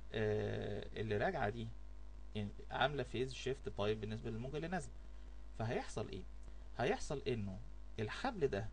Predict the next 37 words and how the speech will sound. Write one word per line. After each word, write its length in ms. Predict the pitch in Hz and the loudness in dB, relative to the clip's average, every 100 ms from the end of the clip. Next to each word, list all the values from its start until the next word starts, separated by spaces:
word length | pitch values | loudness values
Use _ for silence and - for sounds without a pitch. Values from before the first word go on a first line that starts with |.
| - - | -6 -4
هتلاقيه 560 | 120 - 139 156 120 | -4 0 -2 -2 -4
بيفايبريت 580 | 107 113 123 120 123 98 - - 143 | -2 0 0 0 -2 -2 -4 -4 2
فوق 180 | 208 - | 2 2
وتحت، 400 | 110 - 107 - - - | -2 2 2 2 -6 -4
فوق 200 | - - | -2 0
وتحت، 400 | 107 - - - | -2 -2 -6 -4
فوق 140 | - 101 | -4 -2
وتحت. 300 | 107 - - - - - - - - - | -4 -6 -8 -10 -10 -10 -10 -10 -8 -6
وفي 200 | 101 139 | -4 0
نقط 300 | 285 330 - - - | 2 2 0 -4 -6
هتلاقي 580 | - 127 151 170 113 - - - | -2 -2 -2 -2 -2 -4 -6 -2
ال-، 280 | 110 104 104 104 107 | 0 2 0 -2 -2
الموجتين 640 | 107 104 - 180 220 208 - - - - | -2 -2 -2 0 0 -2 -6 -8 -8 -4
عكس 260 | 143 - 139 | -2 -2 2
بعض 220 | 165 131 | 2 2
بالظبط. 400 | 113 117 107 - | -2 -2 -4 -4
يعني 160 | 98 104 | -4 -4
هنا 160 | 143 | -4
الموجة 300 | 117 120 135 | -2 0 2
دي 200 | 107 123 - - - - - - | 2 0 -6 -8 -8 -10 -8 -4
اللي 160 | 104 104 | 0 2
رايحة 360 | 117 - - - - | 2 0 -4 -8 -4
والموجة 320 | 101 113 147 | -2 0 2
اللي 100 | 120 | 2
راجعة 220 | 113 127 127 | 4 4 4
دول 100 | 135 | 2
بيحصلوا 240 | - 143 | 2 2
ورا 120 | 120 | 2
بعض. 240 | 117 110 - | 2 2 0
يعني 340 | 104 - - - | -4 -4 -6 -2
برضو 340 | 117 135 120 | 0 0 0
لازم 260 | 104 127 117 | 0 0 0
ناخد 240 | 117 - | -4 -4
بالنا 240 | 110 131 113 | -2 -2 0
من 220 | 107 107 | -2 -2
common، 400 | - 131 131 120 - - - - - - | 0 2 2 -2 -6 -8 -10 -10 -10 -2
آه، 720 | 98 98 101 98 101 87 - | 0 2 2 2 0 -2 -4